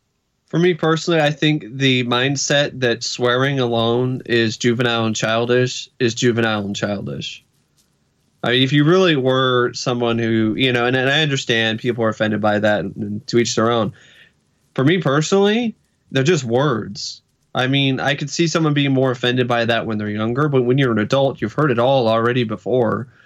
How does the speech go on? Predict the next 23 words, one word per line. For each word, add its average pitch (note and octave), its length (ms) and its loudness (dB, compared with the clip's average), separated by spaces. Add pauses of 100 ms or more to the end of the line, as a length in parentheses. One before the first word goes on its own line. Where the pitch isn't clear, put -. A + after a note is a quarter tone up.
(160)
So A2+ 520 0
I, A#2+ 340 0
I B2 40 -2
don't B2+ 220 -2
understand A#2 640 -2
why. A2 440 0 (260)
And D#3 100 2
we're G3 80 4
not G#3 220 0
saying D#3+ 460 -2
things B2 380 -4
like A#2 180 -4
the A#2 80 -10
C C#3 340 -2
word A2 500 -2
or, A2 400 0
you A#2+ 100 2
know, G#2+ 320 2
any B2+ 200 4
of A2 100 0
that. A2+ 480 -2
So, A2+ 440 0 (460)
uh, - 260 -4